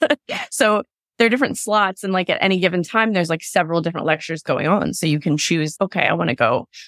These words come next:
to listen to this topic or that topic." And then this goes all day from nine to five. So it's just basically the best thing a nerd could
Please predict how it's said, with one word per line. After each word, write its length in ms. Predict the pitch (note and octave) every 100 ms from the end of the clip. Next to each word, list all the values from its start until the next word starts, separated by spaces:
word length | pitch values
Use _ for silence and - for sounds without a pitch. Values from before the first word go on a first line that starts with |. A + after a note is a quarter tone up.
| _ -
to 200 | E3 D3
listen 220 | D#3+ D#3+
to 80 | E3+
this 160 | C#4+
topic 360 | - G#3+ F#3+ -
or 100 | D3+
that 240 | F3 G#3 -
topic." 460 | B2+ - C#3 -
And 260 | F#3 F3+ F#3
then 140 | F#3+
this 240 | G3 F#3+ E3
goes 180 | F3 E3+
all 120 | E3
day 180 | E3 E3
from 220 | E3 E3+
nine 240 | D#3+ D3+
to 140 | D#3 D3+
five. 340 | D#3 - - -
So 200 | G3+ F3+
it's 180 | F#3
just 480 | - G#3+ G3 - - _ _ _ _ _ - F#3+
basically 840 | C4 D4+ E4+ - C4 A#3 A3 - _ _ -
the 240 | F#3 G3
best 400 | F3 F#3 F3+ -
thing 160 | F#3+ F3
a 40 |
nerd 420 | E3+ E3 E3 E3+
could 260 | E3+ F#3